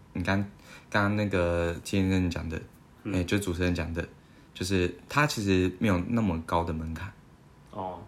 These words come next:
Speaker 1: 就可能高，
Speaker 2: 也是就是很简单。
Speaker 1: 高中职毕-，毕业以上就可以了。
Speaker 2: 嗯。
Speaker 1: 对，可是他那时候开的条件是，呃，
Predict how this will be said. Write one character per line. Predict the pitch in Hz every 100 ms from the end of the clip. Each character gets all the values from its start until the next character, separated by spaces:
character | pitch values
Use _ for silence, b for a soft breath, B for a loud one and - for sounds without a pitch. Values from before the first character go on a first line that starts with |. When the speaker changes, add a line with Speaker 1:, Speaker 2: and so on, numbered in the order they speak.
| -
Speaker 1:
就 | - 117
可 | 107
能 | 95 87
高， | 120
Speaker 2:
也 | 113
是 |
就 |
是 |
很 | 120
简 | 120
单。 | -
Speaker 1:
高 | 131
中 | 123 120
职 | 95 87 87
毕-， | 107 98 - -
毕 | 104
业 | 98
以 |
上 | 87 90
就 | 87
可 | 85
以 | 80 80
了。 | - -
Speaker 2:
嗯。 | 107 107 104 98 92 87 -
Speaker 1:
对， | 98
可 | 82 95
是 | 131 123 120 -
他 | -
那 | 123 127
时 | 120
候 | 98
开 | - 101 95
的 | 92 82
条 | 78 - 85
件 | 82 92
是， | 87 98 92 80 B B B -
呃， | 85 80 80